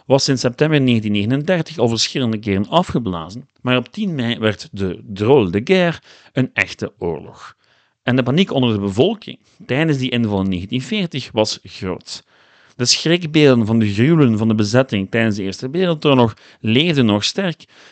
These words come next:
en dus vluchtten heel wat mensen, ook prominenten, naar Frankrijk. Een maand na de inval schat het Rode Kruis de Belgische aanwezigheid in Frankrijk op twee komma twee miljoen personen. Op achtentwintig mei,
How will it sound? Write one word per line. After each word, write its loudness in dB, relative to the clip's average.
en 2
dus 2
vluchtten -4
heel 0
wat 2
mensen, -6
ook 4
prominenten, 0
naar -2
Frankrijk. -8
Een 2
maand 4
na 4
de 2
inval 2
schat 0
het 0
Rode -2
Kruis -2
de -4
Belgische 2
aanwezigheid 0
in -2
Frankrijk -4
op -4
twee -2
komma -4
twee 2
miljoen 2
personen. -8
Op -2
achtentwintig 2
mei, -2